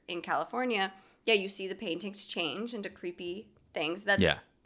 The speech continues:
Speaker 1: these aren't all in one seance room, but these things happen. You have the bust in the library, um, and then you have a seance room with floating things. Um, and he worked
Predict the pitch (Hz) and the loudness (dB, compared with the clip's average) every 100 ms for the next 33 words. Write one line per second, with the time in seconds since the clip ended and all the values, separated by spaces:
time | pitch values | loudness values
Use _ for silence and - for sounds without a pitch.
0 | _ _ _ - 262 254 247 233 208 202 | _ _ _ 0 4 8 8 6 2 0
1 | 185 170 170 196 208 175 - 156 160 143 | -2 -2 0 2 2 2 -2 -6 -8 -10
2 | _ _ - 170 175 - 208 190 190 165 | _ _ -4 -2 -2 -2 4 4 4 -4
3 | 190 170 - 139 190 - _ - 180 - | -4 -6 -6 -8 -8 -16 _ 4 4 4
4 | - 180 170 147 139 - _ _ - 180 | -2 -2 0 0 -2 -8 _ _ 0 4
5 | 165 160 123 170 240 - _ _ - 196 | 4 2 -2 -4 -6 -12 _ _ 0 2
6 | 202 190 180 208 185 196 - _ _ _ | 2 2 -2 0 0 -2 -6 _ _ _
7 | _ _ - 262 285 214 190 185 170 180 | _ _ 4 10 12 12 10 0 -2 -4
8 | - 240 214 190 170 147 196 - _ - | 0 2 2 0 -4 -6 -6 -10 _ -20
9 | - - 226 214 190 170 220 - _ _ | -20 0 6 8 6 2 -8 -16 _ _
10 | _ _ _ _ - 214 202 196 185 180 | _ _ _ _ 0 6 6 6 2 -4
11 | - _ _ _ _ _ _ _ _ _ | -10 _ _ _ _ _ _ _ _ _
12 | _ _ _ _ _ _ _ - - 294 | _ _ _ _ _ _ _ -6 4 4
13 | 311 311 302 | 6 4 2